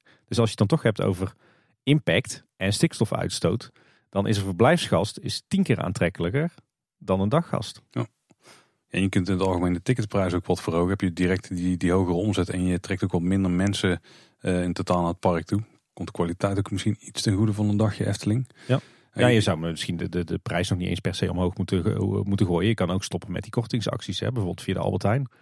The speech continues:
Speaker 2: Ja, ook een goed punt. Ja.
Speaker 1: Ja. Ja, en, <laughs> eh, iets waar we natuurlijk helemaal niet aan, <laughs> aan moeten denken is, eh, wie weet dat de Efteling dan ook wel, eh, moet stoppen met abonnementen of een,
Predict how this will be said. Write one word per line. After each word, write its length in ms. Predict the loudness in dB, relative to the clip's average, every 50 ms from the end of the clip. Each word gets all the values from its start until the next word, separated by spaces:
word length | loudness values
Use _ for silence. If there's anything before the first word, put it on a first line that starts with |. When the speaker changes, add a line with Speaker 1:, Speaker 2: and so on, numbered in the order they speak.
| -2
Speaker 2:
Ja, 160 | 2 2 2 2 -2 _
ook 180 | -4 -4 -2 0
een 60 | 0
goed 140 | 0 0 2
punt. 280 | 0 0 0 -2 -2 -2
Ja. 140 | -2 -2 -2 -4
Speaker 1:
Ja. 140 | -6 -6 -6 -8 _ _ _ _ _ _ _ _ -20 _ _ _ _ _ _ _ _ _ _ _
Ja, 180 | -2 0 2
en, 220 | 2 2 2 4 4
<laughs> 60 | 4 2 2 2 0 0 0 0
eh, 580 | 2 2 2 2 2 0 0 0 0 0 0
iets 120 | 2 4 4
waar 80 | 4 4
we 40 | 4
natuurlijk 260 | 4 4 4 4 4
helemaal 280 | 4 4 6 6 6 6
niet 180 | 4 2 2
aan, 240 | -2 -2 -2 -2 0 0 0 2 4 4 4 4 2
<laughs> 340 | -6 -16 -18 -18 -18 -12 -4
aan 280 | 0 2 4 4 4
moeten 220 | 4 4 4 4 4
denken 380 | 4 4 4 2 2 0 0 2 2
is, 220 | 0 0 0 2
eh, 260 | 2 2 4 2 2 0
wie 280 | 0 -2 -2 -2 0 2
weet 200 | 2 0 0 -2
dat 100 | -2 -2
de 100 | 0 0
Efteling 320 | 0 0 0 0 2 2
dan 120 | 2 4
ook 160 | 2 2 4 4
wel, 240 | 2 4 4 2 2
eh, 60 | 2
moet 180 | 2 0 0 2
stoppen 300 | 0 0 0 2 2 2
met 160 | 2 2 2
abonnementen 640 | 2 2 2 4 4 4 2 2 2 0 0 0 0
of 200 | -2 -4 -4 -4
een, 420 | -2 -2 0 0 0 0 0